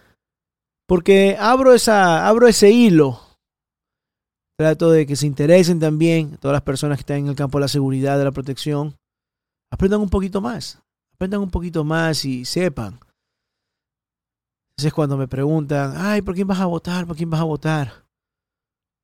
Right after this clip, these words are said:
Eh, eh, vieron el nombre, ¿no? Partido Democrático de allá de Siria. Hay que tener mucho cuidado con todas estas, con todos estos grupos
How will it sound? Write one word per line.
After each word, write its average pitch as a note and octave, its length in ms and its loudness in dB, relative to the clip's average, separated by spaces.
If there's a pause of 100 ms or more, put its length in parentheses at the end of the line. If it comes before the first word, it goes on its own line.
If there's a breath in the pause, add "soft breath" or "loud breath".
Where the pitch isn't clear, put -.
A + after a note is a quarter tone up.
(520)
Eh, D#3 200 -2 (240)
eh, E3+ 80 -6
vieron F3+ 260 0
el D#3+ 140 0
nombre, D#3 360 -2
¿no? E3+ 200 -6 (1800)
Partido C#3 380 -2
Democrático C#3+ 880 -4 (1300)
de C#3 100 -8
allá C#3+ 220 -2
de C#3+ 100 -2
Siria. B2+ 480 -8 (3000)
Hay F3+ 80 -4
que F#3+ 100 0
tener E3 200 0
mucho D#3+ 260 -6
cuidado C3 480 -4
con A#2+ 160 -12
todas B2+ 180 -8
estas, B2 560 -12 (220)
con C3 160 -8
todos C#3 160 -2
estos C3 460 -4
grupos D3 680 0